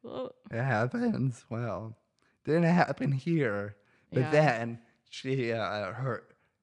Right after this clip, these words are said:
Speaker 2: she sees her husband at the airport or whatever.
Speaker 1: Yeah.
Speaker 2: And he helps all those kids. Like,
Speaker 1: Well,
Speaker 2: they're
Speaker 1: one, one kid.
Speaker 2: Yeah, like, this woman with a child, she saw his, how
Speaker 1: How badly he wanted a
Speaker 2: how,
Speaker 1: child.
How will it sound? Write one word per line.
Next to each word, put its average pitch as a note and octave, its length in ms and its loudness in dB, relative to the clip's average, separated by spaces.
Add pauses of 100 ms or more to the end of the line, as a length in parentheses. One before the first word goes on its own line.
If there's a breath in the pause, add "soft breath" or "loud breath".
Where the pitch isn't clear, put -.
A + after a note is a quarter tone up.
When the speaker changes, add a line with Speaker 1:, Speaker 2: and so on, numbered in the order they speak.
(540)
Speaker 2:
she C#3+ 200 -2
sees C#3 300 2
her B2+ 140 4
husband C#3 480 4
at B2 160 4
the A#2 120 0
airport C3 380 6
or D3 80 4
whatever. D#3 720 4 (300)
Speaker 1:
Yeah. G2+ 260 -12
Speaker 2:
And B2+ 400 2
he C3+ 240 2
helps C3+ 480 6
all B2 160 0
those B2+ 360 -2
kids. C#3+ 760 -2 (600)
Like, A#2 220 4
Speaker 1:
Well, A#2 100 0
Speaker 2:
they're C#3+ 100 8
Speaker 1:
one, C#3+ 320 4
one D#3+ 200 -6
kid. B2+ 280 -10
Speaker 2:
Yeah, A#2 360 2 (120)
like, A#2 400 -2
this B2+ 220 -2
woman C3+ 360 0
with B2+ 220 -2
a B2+ 80 -2
child, B2+ 560 2
she B2 300 0
saw B2 540 2 (380 soft breath)
his, B2 720 0
how B2+ 200 -4 (140)
Speaker 1:
How C3 60 2
badly F3+ 520 4
he E3 120 -2
wanted D#3 260 -4
a - 20 -8
Speaker 2:
how, C#3+ 260 4
Speaker 1:
child. D3+ 320 -2